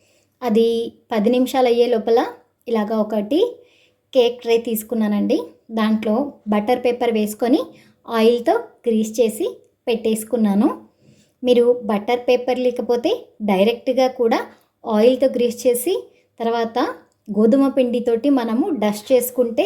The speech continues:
సరిపోతుంది. కాకపోతే కింద కొంచెం అడుగంటినట్లు అనిపిస్తుంది, కానీ దానివల్ల ఏం ఇబ్బంది ఏమి ఉండదు.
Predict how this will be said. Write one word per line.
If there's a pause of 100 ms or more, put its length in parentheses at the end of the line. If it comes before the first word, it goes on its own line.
(120)
సరిపోతుంది. (520)
కాకపోతే (160)
కింద (160)
కొంచెం (520)
అడుగంటినట్లు
అనిపిస్తుంది,
కానీ
దానివల్ల (180)
ఏం (100)
ఇబ్బంది
ఏమి
ఉండదు.